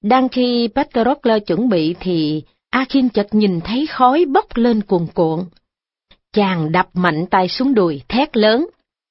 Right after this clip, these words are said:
"Thôi hỏng rồi, hỏng rồi!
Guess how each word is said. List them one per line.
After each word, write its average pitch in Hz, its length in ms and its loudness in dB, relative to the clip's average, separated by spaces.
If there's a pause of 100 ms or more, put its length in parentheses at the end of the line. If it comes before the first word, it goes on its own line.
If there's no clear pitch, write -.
(440)
"Thôi 370 180 4
hỏng 294 240 2 (120)
rồi, 320 280 2 (420)
hỏng 277 280 0 (180)
rồi! 330 360 4